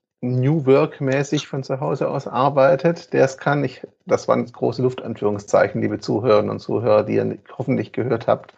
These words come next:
Ähm, bevor wir da einsteigen, würde ich gern einen Schritt zurückgehen. Bei dem Buch bin ich so ein bisschen hängen geblieben, auch so an der Geschichte, die du erzählst, wie du auch zum Thema, also wie das Thema auch entstanden ist. Sag doch da bitte mal drei, vier Sätze zu.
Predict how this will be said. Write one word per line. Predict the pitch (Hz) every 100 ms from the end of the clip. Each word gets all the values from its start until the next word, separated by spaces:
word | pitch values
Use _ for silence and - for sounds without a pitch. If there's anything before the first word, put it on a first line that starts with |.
| - - - - - -
Ähm, | 117 120 123 127 123 120 _ _ - _ - - - - _ _ _ -
bevor | 117 139 - 214
wir | 214
da | 175 175 -
einsteigen, | 143 156 - 127 127 127
würde | 185
ich | -
gern | 175 156 -
einen | 147 226 226
Schritt | - 165 160 -
zurückgehen. | - 135 110 139 170 - - - 156 123 98 98 _ -
Bei | - - - - 73 78 - - 135 139 135 147
dem | 190 170
Buch | 233 - _
bin | 190
ich | 185
so | 190
ein | 175
bisschen | - 147
hängen | 151 175
geblieben, | 156 139 147 147
auch | 139 - -
so | 147
an | 120 131
der | 127
Geschichte, | 123 - 160 - 120
die | 113
du | 127
erzählst, | 123 - 143 123 123 -
wie | 120
du | 120
auch |
zum | - 123
Thema, | - 170 160
also | 131 123 117
wie |
das | 120 -
Thema | - 180 135 -
auch | -
entstanden | - - 110 -
ist. | -
Sag | 156 -
doch | 196
da | 160 156
bitte | 165 151
mal | 131 123
drei, | 120 127
vier | 135 139
Sätze | 123 123 131 -
zu. | - 151